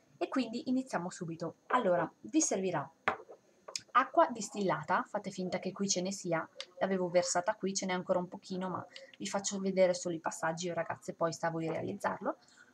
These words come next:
Poi, eh, glicerina liquida, questa qui nella fattispecie è di Marco Viti, la trovate comunque molto facilmente in farmacia, il costo è comunque irrisorio, due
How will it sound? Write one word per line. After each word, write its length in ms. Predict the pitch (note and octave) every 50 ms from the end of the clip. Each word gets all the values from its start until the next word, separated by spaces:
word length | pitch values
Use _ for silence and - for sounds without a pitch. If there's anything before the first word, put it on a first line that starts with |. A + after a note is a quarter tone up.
| _ - - -
Poi, 300 | - C4+ A3 F3+ - - -
eh, 240 | - F3+ F3 E3+ E3+ F3
glicerina 580 | A#3 D4 E4 E4 - - G3 G3 F#3 F3+ E3+
liquida, 460 | E3 D#3+ D#3 D#3 - F3+ F3+ F#3+ G3
questa 280 | F#3+ - G3 - - G3+
qui 140 | - G#3 G3+
nella 200 | G3 F#3 F#3 F3+
fattispecie 720 | - - - - E3 - - - F#3+ F3+ - - E3+ - -
è 220 | - F3+ F3 - - _ _ _ _ _ _
di 160 | G3+ G#3 G3
Marco 360 | F#3+ F#3 F3 F3 - - G#3
Viti, 280 | G3 F3+ F3 - - G3+
la 120 | G#3 G3
trovate 360 | G3+ F#3+ F#3 F3 F3 E3+ F#3
comunque 360 | - - F#3 F#3 F3+ - F#3 F3+
molto 220 | F3+ F3 F3 -
facilmente 520 | - G3 - - F#3+ F#3 F3+ F3 E3 F3+
in 60 | F3 -
farmacia, 680 | - F3+ F3+ F#3 G3 G3 - - F#3+ F#3 F3+ F3+ F3+
il 200 | F3+ F#3 F3+ -
costo 280 | - F3+ F3 - - F3+
è 20 |
comunque 320 | - F#3 F3+ F3 F3 F3+ F3+
irrisorio, 500 | F3+ F#3 F3+ F3+ F3 F3 F3 F3 F3+ F3
due 340 | F3 F#3 F#3+ F#3 F#3 F#3